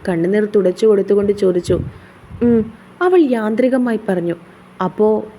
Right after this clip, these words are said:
ഇനി വിളിക്കുമോ അങ്ങനെ?" റിച്ചി അവളുടെ താടിയിൽ പിടിച്ചുകൊണ്ട് ചോദിച്ചു. "ഇ-, ഇല്ല."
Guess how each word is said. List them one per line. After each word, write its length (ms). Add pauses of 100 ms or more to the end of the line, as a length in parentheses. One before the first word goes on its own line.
(160)
ഇനി 160
വിളിക്കുമോ 420
അങ്ങനെ?" 280 (420)
റിച്ചി 260
അവളുടെ 300
താടിയിൽ 380
പിടിച്ചുകൊണ്ട് 540
ചോദിച്ചു. 420 (540)
"ഇ-, 180
ഇല്ല." 240